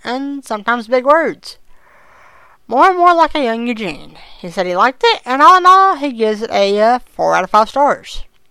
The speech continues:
And to be quite honest with you, I can kinda see that. But, uh, I'm starting to like Matthew like I like Jimmy, to be honest with you.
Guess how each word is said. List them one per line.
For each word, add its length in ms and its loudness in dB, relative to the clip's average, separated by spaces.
And 280 -12
to 60 -20
be 100 -8
quite 200 0
honest 260 -4
with 220 -8
you, 220 -6
I 140 -2
can 200 -16
kinda 280 -4
see 160 -10
that. 320 0
But, 320 -2
uh, 220 0
I'm 380 0
starting 340 -2
to 100 -2
like 180 4
Matthew 440 -4
like 240 0
I 60 0
like 260 0
Jimmy, 420 -4
to 60 -18
be 100 -8
honest 220 -2
with 160 -12
you. 80 -20